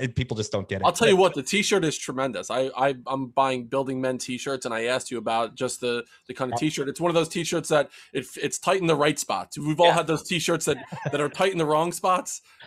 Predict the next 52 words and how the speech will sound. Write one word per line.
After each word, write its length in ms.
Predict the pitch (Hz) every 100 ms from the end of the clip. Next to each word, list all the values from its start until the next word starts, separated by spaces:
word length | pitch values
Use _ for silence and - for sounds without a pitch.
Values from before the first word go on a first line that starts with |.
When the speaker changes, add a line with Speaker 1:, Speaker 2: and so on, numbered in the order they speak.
| -
Speaker 2:
And 140 | 135
they'll 80 | 139
Speaker 1:
Yeah. 60 | 165
Speaker 2:
be 40 | 170
like, 180 | 151
your 140 | 147 165
arms 240 | 180 175
feel 180 | 185 180
a 20 |
little 140 | 180 175
bit 180 | 175
bigger. 320 | - 165 175 170
It's 140 | 160
soft. 400 | - 151 170 -
It's 80 | 139
comfortable. 460 | - 151 160 156
Yeah, 160 | 113 135
I, 260 | 123 131 131
I 40 |
dig 240 | 131 120 117
it. 120 | 92 _ _ _
Speaker 1:
Yeah, 240 | 120 120
I, 180 | 120 123 87
I 80 |
did 160 | 117 120
that 160 | 131 127
'cause 140 | 120
I 100 | 120
found 280 | 110 120 117
that 160 | 123 107
shirt 240 | 127 120
years 300 | 123 123 120
ago, 240 | - 123 127
and 100 | 113
I, 220 | 110 110 -
everything 380 | 117 127 123 123
I 60 | 113
print 300 | - 143 -
is 100 | 110
on 180 | 120 127
that 200 | 120 -
shirt 280 | 160 131 -
because 180 | -
it 80 | 107
Speaker 2:
Yeah. 80 | 117
Speaker 1:
kicks 140 | 107 -
ass. 320 | 156 107 - - - - -
Speaker 2:
Yep. 160 | 104 -
Speaker 1:
Um, 280 | 143 135 135 _ _
<laughs> 760 | 147 - - 175 - - -
yeah. 180 | - 143 -
So 380 | - 175 151